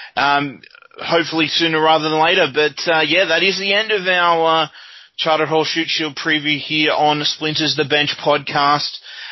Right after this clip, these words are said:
Um, if you wanted a preview of round one, yes, we can give that to you. Make sure you tune in live on, uh, Friday nights to the Bench, six P M.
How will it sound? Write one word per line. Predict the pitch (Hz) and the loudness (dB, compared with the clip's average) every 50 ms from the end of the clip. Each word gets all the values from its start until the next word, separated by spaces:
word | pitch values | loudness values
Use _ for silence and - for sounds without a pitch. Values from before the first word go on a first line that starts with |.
| - - - | -12 -6 -2
Um, | 127 127 127 127 127 127 120 - - - _ | 0 2 2 2 0 -2 -4 -8 -14 -14 _
if | - 135 - - | -6 -6 -4 -4
you | 147 | 0
wanted | 147 185 196 196 175 | 2 2 2 4 2
a | 180 | 2
preview | 160 - - 185 190 190 160 175 180 175 165 | 0 0 2 2 2 2 2 2 2 2 2
of | 156 | 2
round | 175 175 175 175 170 160 | 2 2 2 2 2 4
one, | 165 175 180 185 180 165 | 4 4 4 2 0 0
yes, | 160 185 196 190 - - | 0 2 2 2 0 0
we | 165 190 190 | 0 -2 -2
can | 151 175 175 165 | -2 -2 -6 -4
give | 165 196 175 160 | -2 -4 -2 0
that | 180 175 - - - | -2 -2 -2 -4 -6
to | - 185 | -4 -2
you. | 180 185 185 196 190 | -2 -2 -2 -4 -4
Make | 175 175 175 175 | -2 -2 -2 -2
sure | - - 175 | -2 -4 -2
you | 165 160 | -4 -4
tune | 147 - - 180 170 170 | -4 -4 -2 -2 0 0
in | 170 170 165 | 0 -2 0
live | 156 151 151 165 170 175 175 170 160 | 2 2 4 4 4 4 2 2 2
on, | 165 160 160 156 | 0 0 0 0
uh, | 156 151 151 151 147 - - - - - - - | 0 0 2 0 -2 -4 -10 -20 -20 -12 -4 0
Friday | 151 156 170 170 156 | 2 2 2 2 0
nights | 160 156 160 170 - - - | 0 0 0 -2 -2 -6 -8
to | - 151 | -6 -4
the | 139 131 | -4 -2
Bench, | - 151 147 160 165 - | 0 0 0 0 0 0
six | - - - - - - - - | -2 -2 -2 -4 -6 -6 -8 -6
P | - 151 147 | -2 0 2
M. | 147 151 156 156 | 2 2 0 -2